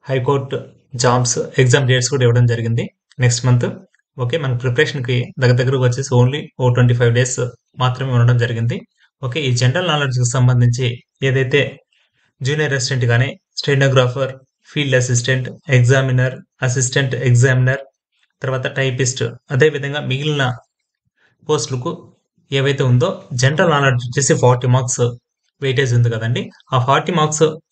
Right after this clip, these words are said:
ఏ topics నుంచి ఉందనేది మన సిలబస్‌లో English మీడియంలో ఉండేది as it is-గా తెలుగు మీడియంలో ఇవ్వడం జరిగింది. ఒకసారి చూద్దాం. ఓకే, మనకు first topic ఏమంటే భారతదేశ చరిత్ర మరియు జాతీయోద్యమం, Indian history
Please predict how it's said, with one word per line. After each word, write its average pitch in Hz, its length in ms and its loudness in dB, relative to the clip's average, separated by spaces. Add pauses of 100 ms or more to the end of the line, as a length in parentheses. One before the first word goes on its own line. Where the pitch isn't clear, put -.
(100)
ఏ - 20 4 (140)
topics 127 400 -6
నుంచి 131 240 -2 (480)
ఉందనేది 135 500 0
మన 139 180 0
సిలబస్‌లో 135 440 2 (200)
English 143 260 0
మీడియంలో 127 320 4
ఉండేది 123 220 2 (260)
as 127 120 -2
it 120 120 -6
is-గా 143 180 -2 (100)
తెలుగు 139 220 2
మీడియంలో 131 300 0
ఇవ్వడం 120 260 4
జరిగింది. 120 340 -2 (460)
ఒకసారి 127 340 -4
చూద్దాం. 123 280 2 (640)
ఓకే, 165 160 -4 (520)
మనకు 139 260 -2 (360)
first - 260 -4 (120)
topic 151 340 -2
ఏమంటే 131 280 2 (440)
భారతదేశ 160 680 0 (360)
చరిత్ర 156 480 0
మరియు 143 200 0 (120)
జాతీయోద్యమం, 127 680 2 (280)
Indian 143 340 0
history 135 300 0